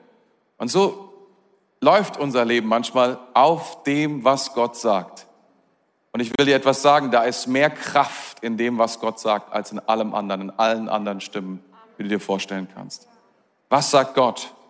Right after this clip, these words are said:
in dein Leben hinein? Was ist das Wort, auf dem dein Leben läuft, auf dem dein Leben funktioniert? Was ist, was Gott sagt und in dein Leben hineinstellt? Amen.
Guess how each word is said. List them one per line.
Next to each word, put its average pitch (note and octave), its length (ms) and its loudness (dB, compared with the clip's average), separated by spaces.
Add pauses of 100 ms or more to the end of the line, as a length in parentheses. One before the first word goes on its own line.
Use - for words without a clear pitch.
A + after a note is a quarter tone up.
(320)
in A2+ 140 -4
dein A#2 200 4
Leben A2 280 0
hinein? G#2+ 320 0
Was C3+ 220 4
ist - 200 -6
das B2+ 380 -2
Wort, B2 340 2
auf A2+ 240 -2
dem A#2 280 -2
dein A#2 280 4
Leben G#2 400 -2 (320)
läuft, A2 340 2
auf - 140 -6
dem A2 220 -2
dein A2+ 200 6
Leben G#2 240 -2
funktioniert? F#2+ 600 -10
Was D3 200 2
ist, - 240 -6
was - 280 -2
Gott C3+ 240 2
sagt A2+ 420 2
und A2+ 60 -6
in G2+ 80 -8
dein G2+ 160 -2
Leben G#2 240 -4
hineinstellt? F#2+ 600 -6 (1000)
Amen. D3 420 4